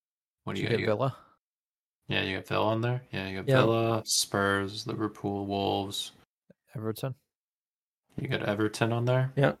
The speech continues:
Speaker 2: Yeah.
Speaker 1: Where? Oh, Onana.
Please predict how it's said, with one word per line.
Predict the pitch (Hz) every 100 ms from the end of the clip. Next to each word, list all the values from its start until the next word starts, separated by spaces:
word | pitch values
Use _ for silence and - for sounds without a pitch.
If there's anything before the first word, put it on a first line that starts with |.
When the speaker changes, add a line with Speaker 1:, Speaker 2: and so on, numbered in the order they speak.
| _ _ -
Speaker 2:
Yeah. | - - _ _ _ _ _ _ _ _ _ -
Speaker 1:
Where? | 110 101 101 - _ _ _ _ -
Oh, | 104 95 -
Onana. | 98 95 95